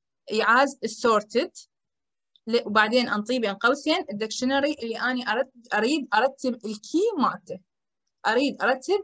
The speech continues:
الكي مالته. راح يرجع لي list بيها عناصر الكي لهذا الدكشنري مرتبة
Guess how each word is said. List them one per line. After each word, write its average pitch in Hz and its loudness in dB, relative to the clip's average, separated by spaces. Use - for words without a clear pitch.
الكي 220 -2
مالته. 202 -4
راح 254 2
يرجع 285 4
لي 262 4
list 285 2
بيها 220 2
عناصر 349 4
الكي 240 -2
لهذا 311 2
الدكشنري 311 0
مرتبة 294 2